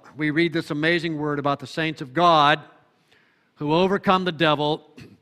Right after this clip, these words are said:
and it says of them, "They overcame him because of the blood of the Lamb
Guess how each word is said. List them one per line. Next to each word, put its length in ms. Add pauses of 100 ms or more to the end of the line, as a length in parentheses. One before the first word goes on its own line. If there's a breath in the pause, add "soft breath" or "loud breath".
(180)
and 180
it 80
says 340
of 140
them, 440 (540 soft breath)
"They 280
overcame 800
him 600 (880)
because 520
of 100
the 100
blood 300
of 100
the 80
Lamb 560